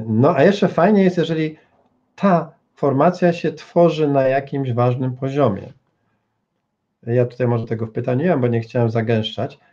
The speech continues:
I teraz spójrzmy, spójrzmy pod kątem tych pytań, spójrzmy na sytuację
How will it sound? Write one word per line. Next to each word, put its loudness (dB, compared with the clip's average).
I -4
teraz 2
spójrzmy, -2
spójrzmy -6
pod -4
kątem 0
tych -6
pytań, -2
spójrzmy -6
na -2
sytuację -6